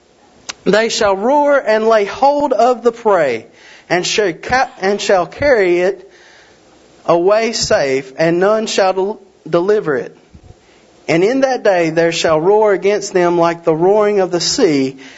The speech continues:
And if one look unto the land, behold darkness and sorrow, and the light is darkened in the heavens thereof." Listen here.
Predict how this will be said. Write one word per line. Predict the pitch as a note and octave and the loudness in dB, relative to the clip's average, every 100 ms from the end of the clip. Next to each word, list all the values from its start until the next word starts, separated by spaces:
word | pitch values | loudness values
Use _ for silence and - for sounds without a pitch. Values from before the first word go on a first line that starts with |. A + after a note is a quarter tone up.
| - - | -10 -2
And | E3+ E3+ - - _ _ | -2 -2 -6 -18 _ _
if | - A#3+ D4 - | 0 2 2 -2
one | F#3+ A#3+ B3+ B3 | -2 0 0 -2
look | B3 C4 B3 | 0 0 0
unto | A#3+ A#3+ B3+ | -2 -2 -2
the | B3 | 2
land, | A3+ F#3 D3 C3+ | 2 0 -2 -2
behold | D3 D#3 G#3 G3+ E3+ | -4 0 0 0 0
darkness | D#3+ A3+ G3+ D3 D3 C3 - - - - - | 0 2 0 -4 -8 -8 -10 -14 -18 -20 -4
and | E3+ D3+ | -2 -2
sorrow, | - A3+ A3 F3 C#3+ C3+ B2+ B2 - _ _ | -2 0 2 0 0 0 -2 -6 -14 _ _
and | D3 D#3+ | -4 0
the | D#3 | 0
light | D#3+ F#3 A3 A3 A3 - | 0 0 0 -2 -4 -2
is | F3 D#3+ | -2 0
darkened | E3 G3+ G3+ G#3 G3 F#3 | 0 0 0 -2 -4 -4
in | F3 E3+ | -2 -2
the | D3+ | -2
heavens | C#3 - F#3+ F#3 F3+ E3+ D#3+ | -4 -2 -2 0 -4 -4 -2
thereof." | D#3+ D3+ B2 A2 - - _ _ _ _ _ - - - - | 0 2 0 -4 -10 -20 _ _ _ _ _ -20 -20 -20 -8
Listen | G3 G#3+ G#3+ F#3+ | 0 0 0 -4
here. | G3+ F#3+ A#2+ | -2 -2 -4